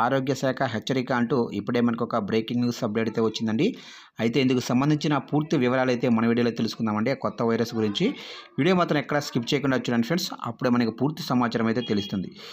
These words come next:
ఇక లేట్ చేయకుండా వివరాల్లోకి తెలిపోదాము. ఇక మహారాష్ట్రలో జింకా వైరస్ కలకలం సృష్టిస్తుంది. పూణేలో ఆరుగురు జింకా వైరస్ కేసులు నమోదయ్యాయి.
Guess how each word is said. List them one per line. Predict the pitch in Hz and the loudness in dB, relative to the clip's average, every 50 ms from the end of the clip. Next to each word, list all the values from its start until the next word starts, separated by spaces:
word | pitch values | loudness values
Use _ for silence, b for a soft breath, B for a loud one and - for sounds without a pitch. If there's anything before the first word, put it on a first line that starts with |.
| B B | B B
ఇక | B - 131 | B -2 0
లేట్ | 110 107 120 117 - | 2 2 2 2 2
చేయకుండా | 127 120 117 123 120 123 | 2 2 2 2 2 2
వివరాల్లోకి | 113 110 110 113 120 123 123 117 117 113 - | 2 2 2 2 2 2 2 2 0 0 0
తెలిపోదాము. | 120 110 110 123 120 117 117 127 165 220 247 - - - | -2 0 0 0 2 2 4 4 4 2 0 -2 -6 -6
ఇక | - - 139 | -2 0 2
మహారాష్ట్రలో | 135 139 135 147 156 156 156 147 - - 151 143 | 2 4 4 4 4 2 2 0 0 0 0 0
జింకా | 127 135 143 147 160 156 | 0 0 0 0 2 2
వైరస్ | 147 139 143 143 143 147 - - | 2 2 2 0 0 -2 -2 -2
కలకలం | - 139 139 - 151 147 143 | -4 -2 0 0 0 0 0
సృష్టిస్తుంది. | - - 135 - - 135 - - 127 117 107 - B B B B B B _ | 0 -2 -4 -4 -6 -6 -4 -2 0 0 0 -2 B B B B B B _
పూణేలో | _ - 160 185 190 190 190 190 180 165 135 | _ 0 2 4 4 4 4 4 4 4 6
ఆరుగురు | 135 143 151 156 151 151 156 156 131 117 | 4 4 4 4 4 4 4 2 2 2
జింకా | 127 135 143 - 156 | 0 0 0 2 2
వైరస్ | 156 147 147 147 147 147 - | 2 4 2 2 0 0 -2
కేసులు | - 147 139 - 151 143 131 | 0 0 0 2 2 2 2
నమోదయ్యాయి. | 131 127 131 127 120 120 113 113 107 104 101 | 2 2 2 2 2 2 2 2 2 0 -2